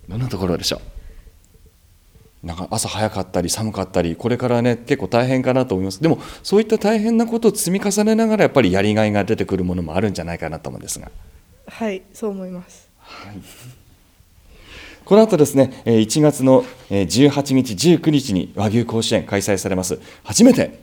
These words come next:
Speaker 1: えー、中央農業高校がですね、参加しますけれども、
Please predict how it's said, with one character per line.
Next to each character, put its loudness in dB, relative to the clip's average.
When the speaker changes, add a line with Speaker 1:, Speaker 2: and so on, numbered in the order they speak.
Speaker 1:
え -2
ー、 -6
中 0
央 2
農 2
業 2
高 -2
校 -4
が -2
で -4
す -8
ね、 -2
参 -6
加 -8
し -4
ま 0
す -6
け 0
れ 0
ど -2
も、 -4